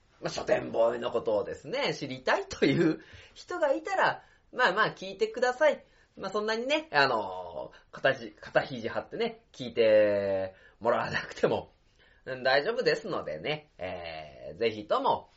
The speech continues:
えー、次男誕生会ということでね、あの、聞いていただければと思います。もうこれはね、えー、勝手に縄ラジオ史上、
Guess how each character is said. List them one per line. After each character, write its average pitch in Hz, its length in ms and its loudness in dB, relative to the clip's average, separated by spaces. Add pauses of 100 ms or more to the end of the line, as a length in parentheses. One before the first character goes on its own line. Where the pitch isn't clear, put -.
(380)
え 92 720 -4
ー、 101 40 -14
次 147 120 -4
男 101 400 -6
誕 233 360 0
生 240 240 0
会 - 200 -10 (840)
と 107 100 -4
い 120 120 -4
う 120 100 -6
こ 120 140 -2
と 123 120 -2
で 107 140 0
ね、 233 140 0
あ 170 180 4
の、 107 140 -4
聞 110 240 -12
い - 20 -14
て 107 160 0
い 104 80 -2
た 104 140 0
だ 101 140 -2
け 104 200 -2
れ 110 180 2
ば 110 140 2
と 107 220 2
思 107 220 -2
い 120 60 -4
ま 151 140 2
す。 135 120 -12
も 127 320 0
う - 20 -16
こ 143 80 6
れ 175 80 6
は 185 100 6
ね、 165 260 0 (380)
え 95 220 -6
ー、 - 20 -10
勝 - 160 -12
手 127 80 -2
に 120 60 -4
縄 123 180 0
ラ 139 160 2
ジ 147 160 2
オ 151 80 4
史 214 240 -4
上、 190 400 4